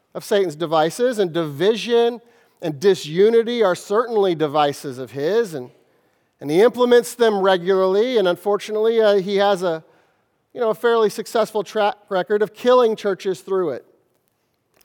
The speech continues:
And that's true in spite of warning after warning in the Bible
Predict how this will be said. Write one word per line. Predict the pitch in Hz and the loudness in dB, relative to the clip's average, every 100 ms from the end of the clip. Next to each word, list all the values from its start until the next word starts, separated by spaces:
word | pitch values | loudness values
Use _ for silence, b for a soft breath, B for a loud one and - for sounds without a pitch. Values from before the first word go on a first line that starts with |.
| b b b | b b b
And | 220 | 0
that's | 294 302 | 2 0
true | - 294 277 240 | -4 -2 2 2
in | 208 | 2
spite | - 233 262 233 | 0 4 6 6
of | 190 151 147 - _ _ _ _ _ | 6 2 -8 -20 _ _ _ _ _
warning | 160 180 254 254 240 233 | -6 2 4 6 6 4
after | 208 196 | 2 0
warning | 180 190 226 240 214 190 | 2 4 6 6 6 4
in | 175 | 2
the | 151 | 2
Bible | 143 131 151 190 | 0 0 -4 -10